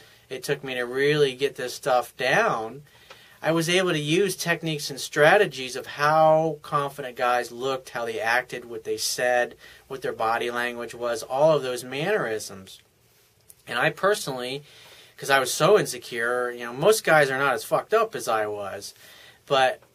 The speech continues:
you know, because I was about as bad as they can get, a guy can apply the techniques and the strategies and slowly,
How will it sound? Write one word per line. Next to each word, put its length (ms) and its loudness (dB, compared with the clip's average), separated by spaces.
you 100 -8
know, 80 -2
because 280 2
I 120 8
was 100 4
about 280 6
as 100 0
bad 460 6
as 140 0
they 160 -2
can 220 -14
get, 460 4
a 120 -10
guy 300 6
can 160 -6
apply 840 2
the 80 -10
techniques 520 -2
and 60 -12
the 80 -8
strategies 800 -2
and 140 -10
slowly, 960 0